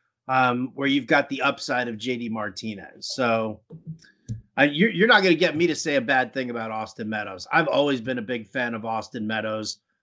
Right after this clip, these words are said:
Um, I even, I mean, I, I owned him when he was in Pittsburgh, right? So, I mean, I, I love that. All right, so you've got power now with J D. You got power with a s-, you know, good bat with some splash of speed in Meadows.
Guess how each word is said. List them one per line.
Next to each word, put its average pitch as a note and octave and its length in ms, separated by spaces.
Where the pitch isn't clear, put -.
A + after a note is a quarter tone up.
Um, A#2 440
I B2 200
even, C3 420
I B2 100
mean, B2+ 140
I, C3+ 160
I C3 280
owned C#3+ 220
him C#3+ 100
when D3 100
he D3 80
was C#3+ 140
in D3 100
Pittsburgh, - 460
right? B2+ 300
So, A2+ 580
I A#2 80
mean, A#2+ 160
I, C3+ 100
I C3 160
love C3+ 300
that. A2+ 220
All E3 80
right, D#3 160
so D3+ 120
you've D#3+ 180
got D#3+ 340
power F3+ 340
now G3+ 280
with F3+ 160
J F#3 280
D. C3+ 440
You C#3 60
got C3 200
power E3+ 380
with F3+ 160
a - 20
s-, - 220
you E3 160
know, C#3+ 200
good D3 300
bat F3 280
with D3 180
some C#3+ 200
splash D#3 460
of D3 80
speed D#3+ 360
in D#3 180
Meadows. B2+ 540